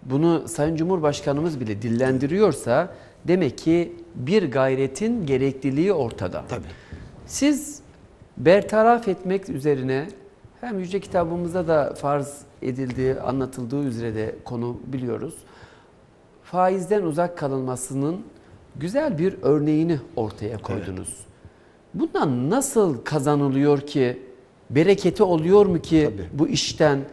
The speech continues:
Speaker 1: hala devam edeceğim diyorsunuz?
Speaker 2: Şimdi efendim Mehmet Bey, bakın Osmanlı, burada bir kitap getirdim. Para Vakıfları diye bir
Speaker 1: Evet.
Speaker 2: kitap getirdim. Osmanlı bunu beş yüz sene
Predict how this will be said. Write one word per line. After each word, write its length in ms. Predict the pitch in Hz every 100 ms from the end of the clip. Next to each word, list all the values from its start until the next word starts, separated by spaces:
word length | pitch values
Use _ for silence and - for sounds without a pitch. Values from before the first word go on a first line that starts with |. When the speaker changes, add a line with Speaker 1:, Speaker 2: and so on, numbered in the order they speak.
| - - -
Speaker 1:
hala 540 | 175 185 170 156 139
devam 360 | 147 147 156 147
edeceğim 460 | 113 127 120 113
diyorsunuz? 480 | 113 113 110 113 110 - - - - -
Speaker 2:
Şimdi 100 | 139
efendim 340 | 151 160 120 -
Mehmet 280 | 123 131 127
Bey, 80 | 92 - - - - - - - -
bakın 180 | 139 -
Osmanlı, 640 | 165 - 160 156 131 143 180 - - -
burada 320 | 143 135 139 131
bir 60 |
kitap 280 | - 147 143
getirdim. 440 | 127 - 120 90 151 - - - - - - -
Para 280 | 135 139
Vakıfları 580 | 123 127 117 117 107 101
diye 280 | 101 110 110 - -
bir 100 | 113
Speaker 1:
Evet. 360 | 139 110 98 -
Speaker 2:
kitap 300 | - 110 92
getirdim. 460 | 82 87 78 147 - - - - - -
Osmanlı 520 | 139 - 165 143 117
bunu 200 | 120 113
beş 240 | 160 160
yüz 100 | 120
sene 320 | - 123 131